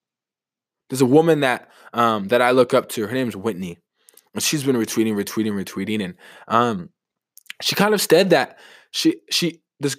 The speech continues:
this woman tweeted, "How we cannot stand on the product of grace if we're teaching how to, that if our nation holds people down. We can't teach this grace and this love and this peace and this shalom if we're holding people down.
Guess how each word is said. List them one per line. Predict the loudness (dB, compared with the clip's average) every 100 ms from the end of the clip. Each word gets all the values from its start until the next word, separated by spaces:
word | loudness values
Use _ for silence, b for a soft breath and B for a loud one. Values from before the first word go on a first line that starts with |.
| -10
this | -4 4
woman | 6 6
tweeted, | 4 2 4 2 -2 b b
"How | -4
we | -2
cannot | 0 0 0 2 0
stand | -2 2 2 2 0
on | -2
the | -2
product | 0 2 2 0
of | -2
grace | 2 4 4 0
if | -4 -2
we're | -2
teaching | -2 -6 -4
how | 0 2
to, | 0 -2 _ _
that | -2 -2 -2
if | 0
our | 2
nation | 4 2 2 -2
holds | 2 2 2
people | 0 -2 0
down. | -2 -2 -4 -8 _ _ _ _ _ _ _ _ _ -4
We | -2
can't | 0 0 0 -2 -4
teach | 0 0 0
this | -4 -2
grace | 0 2 0
and | -2
this | -4 -4
love | 0 0 0
and | -4
this | -6
peace | -4 -4 -2
and | -4
this | -4
shalom | -2 0 4 4 4 -2 B B
if | -4
we're | 0 0
holding | 4 4 6 2 0 b b b
people | -10 -2 0 0 -2 _ _ _
down. | 2 2 -2